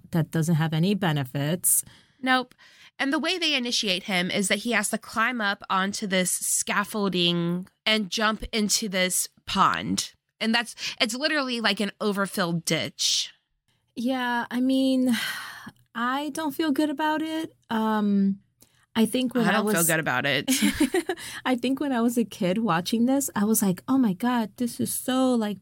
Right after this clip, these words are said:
Speaker 1: badass," you know?
Speaker 2: Yeah, as we all were.
Speaker 1: And now as an adult, I'm just like, "Honey, get down from there. Sweetie, get down." <laughs>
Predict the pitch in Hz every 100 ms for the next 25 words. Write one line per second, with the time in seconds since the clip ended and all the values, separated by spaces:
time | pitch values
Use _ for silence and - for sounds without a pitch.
0 | - 226 226 220 233 220 185 185 - 196
1 | 190 196 220 240 - - 185 160 190 _
2 | 214 214 196 170 170 170 165 175 180 -
3 | 226 220 202 226 240 240 214 196 202 185
4 | 190 214 220 196 240 254 220 269 277 269
5 | 269 262 233 226 233 220 190 165 165 -
6 | 269 269 220 269 285 - 254 240 196 151
7 | 147 233